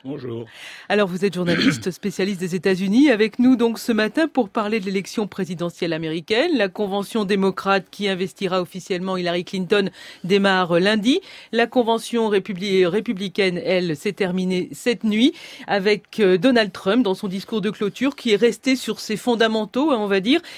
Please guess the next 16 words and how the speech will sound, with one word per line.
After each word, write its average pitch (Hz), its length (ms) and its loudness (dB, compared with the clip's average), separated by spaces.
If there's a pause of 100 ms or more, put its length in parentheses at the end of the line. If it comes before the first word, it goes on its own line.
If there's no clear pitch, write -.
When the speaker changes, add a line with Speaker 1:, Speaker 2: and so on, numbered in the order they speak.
(180)
Speaker 2:
Et 202 180 2
il 202 80 0
a 202 60 4
entre 202 220 -2
autres 247 240 0
promis 208 420 2
le 220 160 6
retour 254 560 4
à 254 80 2
la 233 140 4
sécurité. 240 720 0 (500)
Il 220 200 -2
a 220 80 2
pas 226 160 -2
fait 254 100 -4
d'impair ? 233 420 -2